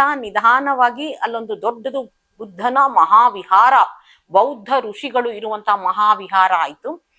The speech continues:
ಅದಾದ ನಂತರದ ಕಾಲದಲ್ಲಿ ಅಲ್ಲಿ ಬುದ್ಧನ ಶಿಷ್ಯರು, ಬುದ್ಧನ ಹಲವಾರು ಜನ ಬೌದ್ಧ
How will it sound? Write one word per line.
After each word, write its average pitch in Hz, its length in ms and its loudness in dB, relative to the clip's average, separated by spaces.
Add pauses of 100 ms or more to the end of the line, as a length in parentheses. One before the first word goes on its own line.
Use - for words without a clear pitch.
(180)
ಅದಾದ 220 420 0
ನಂತರದ 254 500 -4
ಕಾಲದಲ್ಲಿ 233 920 -6
ಅಲ್ಲಿ 262 500 -2 (140)
ಬುದ್ಧನ 277 420 -2 (300)
ಶಿಷ್ಯರು, 247 600 -4
ಬುದ್ಧನ 220 460 -6 (440)
ಹಲವಾರು 277 640 4
ಜನ 240 200 -4 (460)
ಬೌದ್ಧ 240 300 2